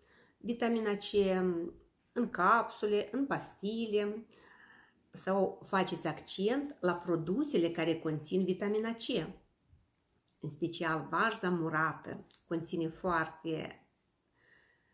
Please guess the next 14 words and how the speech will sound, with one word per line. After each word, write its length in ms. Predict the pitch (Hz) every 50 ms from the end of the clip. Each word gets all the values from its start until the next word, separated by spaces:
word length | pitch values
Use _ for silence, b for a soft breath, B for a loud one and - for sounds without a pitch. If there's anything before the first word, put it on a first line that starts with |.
| b b b b b b b b _ _ _ _ _ _ _ _ _ _ _ _
multă 840 | - 180 190 190 190 190 180 170 - - 156 - - - - - _ _ -
vitamina 540 | 151 165 160 170 160 170 170 170 170 170
C, 80 | 160 - - 160 - - - - _ _ _ _ _ -
o 80 | 156 139
cantitate 540 | - 160 139 127 - - 170 170 - 180
mare 320 | 185 196 190 165 143 135 147
de 140 | - - -
vitamina 520 | - - - 165 147 - 147 147 143 143
C 60 | - - - - - 196 - _ _ b b b b b b b b b b b b
și 460 | - - - - 277 302 359 - - - - _ _ _ _ _ _ _ _
vitamina 640 | - 190 180 202 196 - 180 180 180 160 160 151 151
D, 100 | 151 160 180 214 277 392 480 - - - _ _ _ _ _ _ _ _ _ _ _ _ _ _ _
un 280 | - 269 339 339 330 - - - -
imunomodulator 1700 | - 214 226 208 185 170 170 170 175 180 175 165 - - - 170 165 170 165 160 156 143 143 147 - 170 185 226 254 262 269 - -